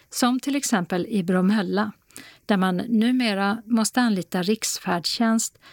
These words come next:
för att åka över till Sölvesborg i Blekinge. Vi har hört läsare som ofta har ärenden dit.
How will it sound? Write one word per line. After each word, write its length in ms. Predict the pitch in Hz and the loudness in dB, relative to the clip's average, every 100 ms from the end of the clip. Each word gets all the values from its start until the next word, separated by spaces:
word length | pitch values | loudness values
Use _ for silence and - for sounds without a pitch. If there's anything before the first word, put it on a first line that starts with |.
| - | -10
för 120 | - | -2
att 60 | 240 | 0
åka 180 | 233 262 | 2 2
över 240 | 190 170 | 2 0
till 360 | 175 190 180 220 | -2 -2 -2 -2
Sölvesborg 880 | - 214 185 185 - 185 208 202 226 | -2 0 0 -2 -2 0 2 0 -2
i 100 | - | -2
Blekinge. 640 | 185 190 170 - 196 196 226 - _ _ _ _ - - - - _ | 0 0 -2 0 0 0 -4 -12 _ _ _ _ -20 -20 -20 -20 _
Vi 120 | - 247 | 0 2
har 120 | 277 | 2
hört 200 | 220 - | -2 0
läsare 560 | 233 233 165 - 180 | 2 2 0 0 0
som 340 | 185 196 180 180 | 0 0 0 0
ofta 380 | 254 - - 220 | -2 -2 0 0
har 200 | 247 247 | 2 2
ärenden 580 | 240 175 175 190 208 180 | 2 0 2 4 2 2
dit. 440 | 190 - - | -4 -8 -12